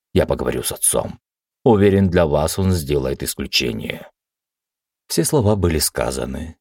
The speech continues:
Дитрих снова вскарабкался на Мефамио. Алдор с ними не полетел, по его словам, остаток лета он хотел провести с семьей. «А то мои жена и дочери совсем забудут, как я выгляжу»,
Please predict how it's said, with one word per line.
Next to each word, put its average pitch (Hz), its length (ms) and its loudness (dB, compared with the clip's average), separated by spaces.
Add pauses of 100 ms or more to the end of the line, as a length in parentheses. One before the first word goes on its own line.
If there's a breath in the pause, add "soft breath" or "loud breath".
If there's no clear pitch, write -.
Дитрих 92 420 2
снова 82 320 2
вскарабкался 82 600 -2
на 78 100 0
Мефамио. 65 800 -8 (360)
Алдор 123 420 2
с - 80 -4
ними 120 220 2
не 85 160 0
полетел, 127 760 -4
по 160 60 -2
его 156 180 -2
словам, 143 320 0
остаток 123 380 -2
лета 92 280 0
он 85 120 0
хотел 80 320 -2
провести 80 500 -4
с - 80 -2
семьей. 57 640 -6 (560)
«А 73 120 2
то 90 280 2
мои 80 380 2
жена 80 400 2
и 73 40 0
дочери 80 380 0
совсем 107 380 2
забудут, 120 600 0
как 160 220 -2
я 113 200 2
выгляжу», 64 800 -4